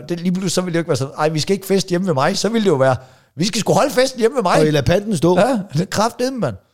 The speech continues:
Speaker 2: Jamen, jeg, jeg, jeg, jeg kan sgu godt lide at køre. Jeg, øh, jeg, nogle gange, så kører jeg ned og hjæl-, og hjælper min kone med at pante for hendes café.
Speaker 1: Mm.
Speaker 2: Og det, øh, det, så, så er der lige til et eller andet halløj.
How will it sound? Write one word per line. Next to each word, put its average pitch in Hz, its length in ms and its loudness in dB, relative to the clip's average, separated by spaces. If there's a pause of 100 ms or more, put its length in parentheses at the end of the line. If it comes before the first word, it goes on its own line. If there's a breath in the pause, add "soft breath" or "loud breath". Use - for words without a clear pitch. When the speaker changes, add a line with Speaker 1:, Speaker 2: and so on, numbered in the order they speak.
(280)
Speaker 2:
Jamen, 117 120 -2
jeg, 170 200 2
jeg, 185 280 4
jeg, 180 260 2
jeg 165 120 0
kan 214 100 -2
sgu - 160 -4
godt 143 120 2
lide 165 80 2
at 143 60 0
køre. 131 180 -2
Jeg, 175 380 4
øh, 127 60 0 (480 loud breath)
jeg, 156 180 2
nogle 226 240 0
gange, 196 160 0
så 208 140 -2
kører 208 220 0
jeg 175 100 2
ned 180 180 2
og 165 100 2
hjæl-, 147 200 2
og 143 160 4
hjælper 156 280 0
min 139 160 -2
kone 151 240 0
med 147 80 0
at 135 80 -2
pante 131 280 -2
for 139 80 -2
hendes 127 360 0
café. 117 500 -4
Speaker 1:
Mm. 185 220 -2 (320)
Speaker 2:
Og 131 240 -2
det, 196 160 2 (500)
øh, 110 60 0 (600)
det, - 260 -6
så, 220 160 0
så 214 140 0
er 196 80 4
der 185 100 0
lige 175 180 0
til 165 140 0
et 160 40 4
eller 151 140 2
andet 143 120 2
halløj. 104 260 0